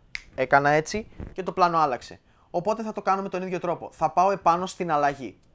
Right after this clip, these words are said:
Καλώς ήρθατε σε ένα ακόμα βίντεο. Σε αυτό το βίντεο θα σας δείξω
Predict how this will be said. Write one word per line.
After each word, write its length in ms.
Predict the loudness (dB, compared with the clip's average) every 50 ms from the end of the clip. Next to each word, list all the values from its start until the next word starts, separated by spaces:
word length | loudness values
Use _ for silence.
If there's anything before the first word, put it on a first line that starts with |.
| _ -20 -20 _ _ -20 _ _ _ _ _ _ _ _ _ _ _ _ _ _ _ _ _ _ _ _ _ _
Καλώς 500 | -20 -20 _ _ _ -20 -20 -20 -20 -20
ήρθατε 320 | -20 _ -20 -20 -20 -20
σε 140 | -20 -20 -18
ένα 100 | -18 -18
ακόμα 240 | -18 -20 -20 -20 -20 -20
βίντεο. 180 | _ _ -20 -20 _ _ _ _
Σε 100 | _ -20
αυτό 120 | -20 -20 -20
το 120 | -20 -20 -20
βίντεο 220 | -20 -20 -20 -20 -20
θα 80 | _
σας 160 | _ _ _ _
δείξω 360 | _ _ _ _ -20 -20 _